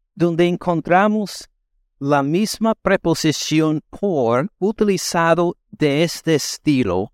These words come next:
Salmo veinticinco, versículo once dice, "Por amor de tu nombre, oh Jehová". Ahí está este "por", "por amor de tu nombre",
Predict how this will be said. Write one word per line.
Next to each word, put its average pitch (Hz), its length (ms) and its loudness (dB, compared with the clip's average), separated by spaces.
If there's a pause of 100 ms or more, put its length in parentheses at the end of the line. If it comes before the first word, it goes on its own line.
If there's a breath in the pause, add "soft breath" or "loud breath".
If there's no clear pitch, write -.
(100)
Salmo 254 380 2
veinticinco, 226 600 0
versículo 180 420 -2
once 185 300 0
dice, 160 280 0
"Por 175 360 -4
amor 185 540 2
de 262 140 0
tu 254 180 0
nombre, 220 640 2
oh 147 200 2
Jehová". 120 640 2
Ahí 135 200 2
está 220 280 -2
este 175 240 -2
"por", 135 420 -2
"por 180 480 -2
amor 170 600 0
de 180 120 2
tu 175 200 -2
nombre", 175 540 -2